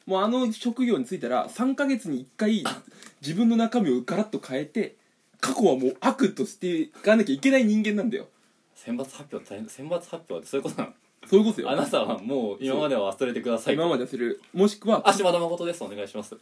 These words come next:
Speaker 1: いらねえ。
Speaker 2: 選抜発表されました。あ。
Speaker 1: え？じゃあポジションどこですか？
Speaker 2: あの、二番目ですね。
Speaker 1: <laughs> だっせ。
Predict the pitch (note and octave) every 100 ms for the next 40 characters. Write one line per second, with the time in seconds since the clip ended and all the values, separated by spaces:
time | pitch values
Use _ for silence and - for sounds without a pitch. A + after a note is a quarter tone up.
0 | _ - B2+ C3+ C#3 C#3 C#3+ C#3+ C#3 A2
1 | - C3+ C3 C3 - A#2+ A#2 G2 G2+ G#2
2 | G#2 - - - A#2 - - B3 C4 -
3 | _ - - _ - C3+ D3+ D3 E3+ E3
4 | D3 - - - _ - _ _ _ G#2
5 | G2+ G2 G2+ - _ _ - A2+ C3 C#3
6 | - A3+ E4 A#4+ B4 C#5 D#5 D#5 C#5+ -
7 | - B3 - E3 -